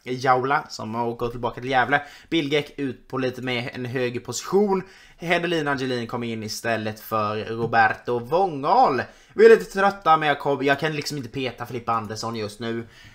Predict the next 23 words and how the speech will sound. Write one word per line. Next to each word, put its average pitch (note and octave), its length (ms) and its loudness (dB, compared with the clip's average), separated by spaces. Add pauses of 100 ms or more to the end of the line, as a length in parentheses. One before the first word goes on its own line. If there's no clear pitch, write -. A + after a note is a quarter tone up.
Eh, - 160 -6
han E3 160 4
får E3+ 80 -2
bli D#3+ 140 0
skadad C3+ 420 2
helt A#2 180 -4
enkelt. G#2+ 340 -8
Då, C#3 220 0
då, C3+ 200 0
då C3+ 120 -2
vilar A#2 280 -2
jag G#2+ 80 -2
honom. A2 360 -8
Men C3 180 -6
just C3+ 240 -4
nu A#2 240 -2
är A2 40 0
han G#2 180 -4
för B2+ 260 0
bra A2 340 -2
för A2 500 -2
att, - 540 -8
eh, A2 200 -2